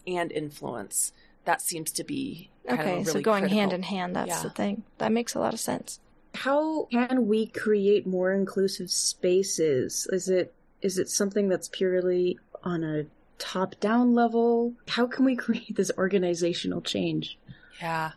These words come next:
Speaker 1: that's a, such a great question, Mary. Our work on trans and non, non-binary folks in the workplace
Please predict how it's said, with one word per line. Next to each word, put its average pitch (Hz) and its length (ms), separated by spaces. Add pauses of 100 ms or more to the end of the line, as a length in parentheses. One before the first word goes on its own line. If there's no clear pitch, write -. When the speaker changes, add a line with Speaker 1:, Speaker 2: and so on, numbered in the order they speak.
Speaker 1:
that's 208 220
a, 180 160
such - 260
a 185 40
great 156 280
question, 156 480
Mary. 143 300
Our 151 160
work 220 280
on 175 500
trans 185 580
and 165 100
non, 151 320
non-binary 160 720
folks - 680 (220)
in 180 80
the 170 60
workplace 175 540